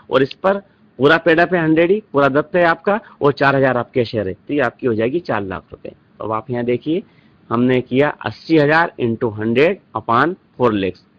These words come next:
फ़ोर लैक्स का मतलब हो गया total paid up equity share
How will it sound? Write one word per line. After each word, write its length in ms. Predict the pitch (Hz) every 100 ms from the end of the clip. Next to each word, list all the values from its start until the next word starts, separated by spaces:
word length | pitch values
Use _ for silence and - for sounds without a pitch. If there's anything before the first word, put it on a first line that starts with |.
| -
फ़ोर 140 | 139
लैक्स 220 | 127 127 -
का 100 | 127
मतलब 260 | 117 123
हो 60 | 120
गया 160 | 143
total 560 | 165 - 113 131 147 180 - - _
paid 200 | 120 113
up 160 | 143 - _
equity 540 | 131 - 131 131 180 196
share 480 | - 120 110 139